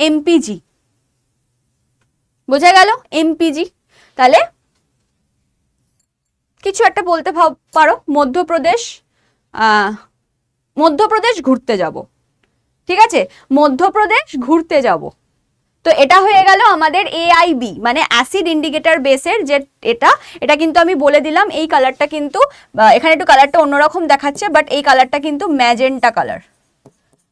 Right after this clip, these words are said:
ঠিক আছে? এই কালারটা ম্যাজেন্টা কালার আসে, ম্যাজেন্টা কালার সবাই নিশ্চয়ই জানো, তো ম্যাজেন্টা কালার আসে। তো এটা হচ্ছে ম্যাজেন্টা পিঙ্ক, এমনি যে ইন্ডিকেটরের কালার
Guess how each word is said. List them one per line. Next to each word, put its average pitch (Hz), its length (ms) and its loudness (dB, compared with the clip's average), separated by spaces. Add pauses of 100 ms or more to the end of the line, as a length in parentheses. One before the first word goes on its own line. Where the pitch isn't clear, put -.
(140)
ঠিক 320 160 -2
আছে? 359 160 -2
এই - 80 -4
কালারটা 247 300 4 (120)
ম্যাজেন্টা 254 520 2
কালার 175 300 0
আসে, - 160 -14 (440)
ম্যাজেন্টা 277 380 -2
কালার 285 280 0
সবাই 277 180 -2 (100)
নিশ্চয়ই 302 420 -4
জানো, 277 180 -2 (680)
তো 392 60 4 (220)
ম্যাজেন্টা 262 460 2
কালার 202 280 4
আসে। - 160 -12 (400)
তো 403 80 4 (260)
এটা 320 200 2
হচ্ছে 349 280 -4 (340)
ম্যাজেন্টা 320 580 0 (680)
পিঙ্ক, 480 280 -2 (360)
এমনি 302 300 2
যে 359 80 2 (220)
ইন্ডিকেটরের 349 640 2
কালার 320 240 4